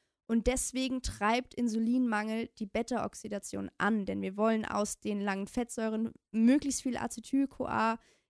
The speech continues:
gewinnen, um dieses falsche Energiedefizit eben, ähm, auszugleichen. Was aber am Ende völliger Käse ist, weil ja Energie genügend vorhanden sein kann. Unser Problem ist, dass wir chronischen Insulinmangel haben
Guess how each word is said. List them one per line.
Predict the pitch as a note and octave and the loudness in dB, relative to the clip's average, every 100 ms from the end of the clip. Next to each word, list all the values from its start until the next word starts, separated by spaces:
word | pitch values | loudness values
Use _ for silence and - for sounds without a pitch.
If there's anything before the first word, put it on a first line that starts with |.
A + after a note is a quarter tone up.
| - | -2
gewinnen, | A3+ A#3 C4+ D4 D4+ _ _ - | 2 4 4 4 0 _ _ -2
um | B3 A#3 | 2 2
dieses | B3 A3+ A3+ A3+ - - | 2 2 2 2 -2 -4
falsche | - A3 A3+ - | -4 0 0 0
Energiedefizit | - A3 G#3+ A3+ A3 A3+ - G#3+ - A3 - - | -4 -2 -2 -2 -4 -4 -6 -8 -4 -4 -6 -6
eben, | G#3 G3 G3 G3 G3 | -4 -2 -2 -4 -4
ähm, | G3 F3+ F3+ F#3 | -4 -2 -2 -4
auszugleichen. | - A3+ - A3+ F#3+ F3+ F3+ G3+ G3+ - _ _ _ | 0 0 0 -4 -4 -6 -6 -8 -8 -12 _ _ _
Was | - | -4
aber | G#3+ G#3 | 0 2
am | G#3 | 0
Ende | - A3+ | 0 -2
völliger | - A3+ A3+ G#3 | 0 2 2 0
Käse | B3+ C4 B3+ | 0 0 0
ist, | - A3+ | -2 -2
weil | A3 G#3+ | 0 0
ja | G#3+ G#3 | 2 0
Energie | - A3+ A3 A3+ B3 | 0 2 2 2 2
genügend | A#3+ A#3+ A#3+ A3+ | 2 2 2 -2
vorhanden | - A3 A3+ A#3+ | -2 -2 0 -2
sein | A3+ G3+ | -2 -2
kann. | G#3 A3+ G#3+ | -2 -4 -4
Unser | G3 G#3 | -4 -6
Problem | - G3+ G#3+ G#3 | -6 -4 -2 -2
ist, | - - | -4 -6
dass | G3+ - | -6 -6
wir | G#3+ | -6
chronischen | G#3 G3 G3 - G3+ | -4 -6 -6 -8 -8
Insulinmangel | F#3+ G3 G3+ G3 F#3 F3 | -6 -2 -2 -2 -4 -6
haben | F3 F#3 F#3 | -8 -6 -8